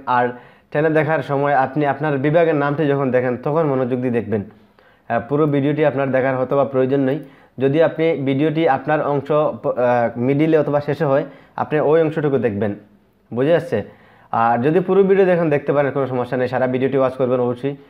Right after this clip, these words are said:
আমরা দেখব আজকের ভিডিওতে শুধুমাত্র এসএসসি পরীক্ষা দেওয়ার সেন্টারসমূহ। বুঝে আসছে?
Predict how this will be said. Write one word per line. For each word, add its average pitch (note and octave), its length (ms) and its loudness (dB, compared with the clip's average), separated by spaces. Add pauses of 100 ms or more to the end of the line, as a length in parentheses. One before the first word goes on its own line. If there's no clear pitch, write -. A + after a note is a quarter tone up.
(960)
আমরা C#3+ 200 0
দেখব D#3 220 2
আজকের D#3 320 0
ভিডিওতে D3 480 0
শুধুমাত্র D3 440 -2
এসএসসি C#3+ 400 -2
পরীক্ষা B2 300 -2
দেওয়ার A#2 180 0
সেন্টারসমূহ। G#2+ 520 -4
বুঝে B2+ 240 0
আসছে? A#2 240 -4